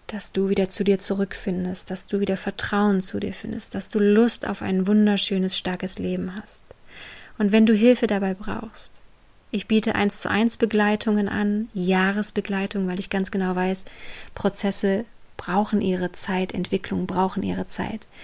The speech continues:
Aber ich habe auch andere Mentorings, also Frauenkreise, die ganz arg stärkend sind, montags, wo wir ganz kraftvoll in die Woche starten. Es gibt aber auch Aufbruch zur wahren Liebe.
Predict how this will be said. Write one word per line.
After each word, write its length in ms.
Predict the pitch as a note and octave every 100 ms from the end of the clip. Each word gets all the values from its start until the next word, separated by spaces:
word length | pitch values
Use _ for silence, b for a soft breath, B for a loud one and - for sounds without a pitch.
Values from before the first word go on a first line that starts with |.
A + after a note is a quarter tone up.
| B B B
Aber 200 | G3+ G#3
ich 100 | A3
habe 240 | B3 A#3+ A3
auch 120 | -
andere 800 | - A3+ A#3 G#3+ F#3+ F#3+ F#3+ G3+ b b b -
Mentorings, 960 | G3 F#3+ - G3 G3 F#3+ G3 G#3+ B3+ -
also 540 | F#3 F#3 F3+ F3+ A3 - - -
Frauenkreise, 1400 | - - - F#3+ G#3+ G#3+ - G3 G3 G3 F#3+ G3 G3 A3+ G#3+
die 300 | G3 - -
ganz 280 | - E3 E3+
arg 200 | - F3+
stärkend 600 | - - F3+ F#3+ - G#3+
sind, 420 | - G#3 G#3+ A3 -
montags, 680 | F3+ F#3+ G3 G3+ G3 -
wo 160 | F#3 F3+
wir 140 | F#3+
ganz 280 | F#3+ F#3 -
kraftvoll 500 | - - F3 - F#3+
in 120 | F#3+
die 160 | F3+ F#3
Woche 240 | G#3 -
starten. 640 | G3+ - G3 F#3 - F#3 F#3+ B B B B B
Es 140 | G#3+
gibt 240 | - C4+ -
aber 440 | G#3+ G#3 G3+ G3
auch 180 | G3 F#3+ - - - - -
Aufbruch 500 | G3 G3 - - -
zur 200 | - F3+
wahren 340 | F#3 F#3+ F#3+ F#3
Liebe. 500 | F#3 G3+ A#3+ B3+